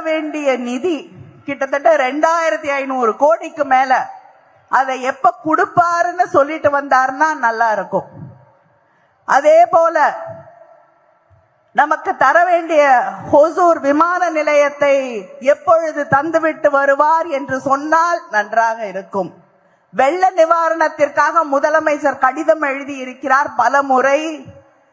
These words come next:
நிவாரண நிதி தர வேண்டும் என்று கேட்டிருக்கிறார். அதை எப்பொழுது தருவீர்கள் என்று சொல்லிவிட்டு வந்தீர்கள் என்றால் நன்றாக இருக்கும்.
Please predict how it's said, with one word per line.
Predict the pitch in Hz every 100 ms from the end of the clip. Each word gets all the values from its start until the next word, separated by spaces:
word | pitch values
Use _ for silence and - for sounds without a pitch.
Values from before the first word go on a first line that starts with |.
| _ 247
நிவாரண | 302 311 339 320 311 277
நிதி | 285 349 349
தர | 302 294
வேண்டும் | 285 285 285 269 277
என்று | 262 226 233
கேட்டிருக்கிறார். | 285 277 277 285 277 269 262 269 294 285 202
அதை | 240 302 311 294
எப்பொழுது | 247 - 330 311 294 269
தருவீர்கள் | 269 254 285 302 294 277 311 302
என்று | 269 247 240
சொல்லிவிட்டு | - 269 311 294 294 277
வந்தீர்கள் | 262 262 262 277 240 254 254
என்றால் | 254 247 294 311 302 - - - -
நன்றாக | 262 269 277 269 254 233
இருக்கும். | 226 226 - 202